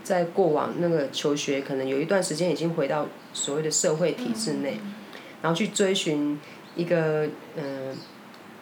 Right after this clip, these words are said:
Speaker 1: 就是很社会体制那样子的一个身份，一个美容师的身份好，
Speaker 2: 嗯。
Speaker 1: 然后在这个过程里面，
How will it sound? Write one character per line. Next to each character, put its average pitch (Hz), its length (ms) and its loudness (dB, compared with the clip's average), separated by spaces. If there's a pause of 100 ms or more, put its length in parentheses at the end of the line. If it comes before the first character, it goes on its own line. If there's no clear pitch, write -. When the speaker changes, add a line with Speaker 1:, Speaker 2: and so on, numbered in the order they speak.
(300)
Speaker 1:
就 190 120 -2
是 202 140 4
很 180 100 4
社 - 220 6
会 208 120 6
体 160 180 2
制 180 160 4
那 175 180 6
样 165 120 4
子 147 160 -2
的 143 80 0
一 147 60 0
个 151 120 -2
身 165 340 2
份， 139 220 -2
一 - 40 -2
个 170 60 0
美 151 240 4
容 143 200 2
师 175 240 0
的 165 60 2
身 170 220 2
份 160 140 2
好， 160 160 -6
Speaker 2:
嗯。 - 60 2
Speaker 1:
然 165 80 6
后 190 80 4
在 208 140 4
这 202 120 2
个 190 80 2
过 190 200 2
程 143 240 -4
里 135 40 -8
面， 151 280 0